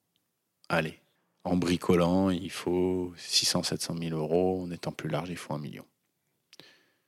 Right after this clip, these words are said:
On a toujours, euh, rien. Je pense que si on, si on a fait dix mille ou quatorze mille de résultats nets, euh, sur le, le,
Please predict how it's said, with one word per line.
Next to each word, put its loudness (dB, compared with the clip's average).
On 0
a 0
toujours, -2
euh, -12
rien. 0
Je -12
pense -20
que -16
si -18
on, -16
si -18
on -14
a -14
fait -6
dix -4
mille -2
ou -6
quatorze -10
mille -6
de -4
résultats -4
nets, -4
euh, -8
sur -12
le, -6
le, -14